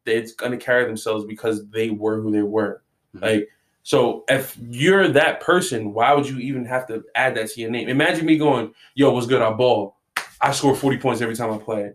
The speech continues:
Speaker 1: What the fuck? I'm not gonna say that. You're gonna see when I step on the court.
Speaker 2: Yeah.
Speaker 1: If I'm, uh, Sant the Shooter, <laughs> you, you gonna see me shoot a li-, like,
Speaker 2: Yeah.
Speaker 1: when I, when it's time to shoot. Like, uh, why would I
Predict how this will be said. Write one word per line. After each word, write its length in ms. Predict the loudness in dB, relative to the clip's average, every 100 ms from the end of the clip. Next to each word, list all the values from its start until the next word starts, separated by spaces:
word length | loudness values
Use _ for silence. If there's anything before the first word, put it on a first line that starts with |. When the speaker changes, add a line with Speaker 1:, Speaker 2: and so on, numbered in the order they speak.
| _
Speaker 1:
What 140 | -16 -4
the 100 | -2
fuck? 280 | 0 -2 -2
I'm 100 | -2
not 120 | 0
gonna 120 | -2
say 160 | -2 -4
that. 260 | -2 -2 -2 -10 -18 -4
You're 100 | 0
gonna 120 | 2
see 160 | 2 2
when 100 | 2
I 60 |
step 260 | 2 0 0
on 100 | -2
the 80 | -2
court. 420 | 0 0 0 -8 _ _
Speaker 2:
Yeah. 160 | -12 -4 -2
Speaker 1:
If 200 | -2 -2
I'm, 480 | 0 4 6 4 0 -10 _ _ _ _ _ _ _
uh, 300 | 0 0 0
Sant 380 | 0 2 0 0
the 80 | -4
Shooter, 560 | 0 4 6 6 4 -4 _
<laughs> 220 | _ _ -2
you, 720 | -2 -2 -8 -2 -2 -2 -8
you 400 | -12 -6 -2 2
gonna 180 | 4 4
see 180 | 0
me 120 | -2 -4
shoot 380 | -4 -4 -2 -4
a 60 |
li-, 180 | -6 -6 -6
like, 200 | -4 -2
Speaker 2:
Yeah. 80 | -4
Speaker 1:
when 140 | -4
I, 140 | -4
when 160 | -6 -8
it's 120 | -4
time 200 | -2 -2
to 60 | -4
shoot. 320 | -4 -2 -2
Like, 180 | -2 -2
uh, 260 | -2 -2 0
why 180 | 2 4
would 120 | 4
I 280 | 4 2